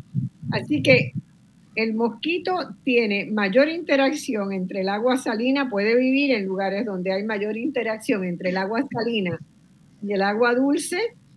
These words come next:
El incremento en el calor tiene otros dos tipos de impacto, que se extiende la temporada de cuando aparecen, ¿verdad? Porque aumenta el calor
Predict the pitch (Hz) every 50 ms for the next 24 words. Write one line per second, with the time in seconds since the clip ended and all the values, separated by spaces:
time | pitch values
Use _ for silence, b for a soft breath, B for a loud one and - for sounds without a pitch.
0 | _ _ - _ - - - - - - - 240 233 226 233 240 254 254 277 233
1 | 226 226 226 254 294 359 - 339 294 285 269 262 254 254 - - 240 233 233 254
2 | 285 330 427 - - - - 320 262 254 262 269 269 311 440 - - 277 240 269
3 | 233 214 220 - - 269 226 196 - 220 285 233 208 196 208 - 190 175 165 156
4 | 160 - 180 175 - - _ _ _ _ _ _ _ - - 254 240 269 262 -
5 | - 233 240 262 - - 269 254 262 294 320 320 370 403 392 262 254 - 240 220
6 | 226 262 - 233 220 208 208 214 247 285 320 349 339 247 214 - 240 220 214 208
7 | 202 202 190 180 190 185 180 269 392 427 - - 208 175 160 160 160 156 160 -
8 | - - - - - _ - - - _ - - - - - - - - - -
9 | - - - - 202 214 190 185 226 262 349 349 - - 214 190 180 - 196 -
10 | - 190 196 202 190 196 208 233 262 294 311 269 - 311 320 311 - 320 330 320
11 | 269 240 240 254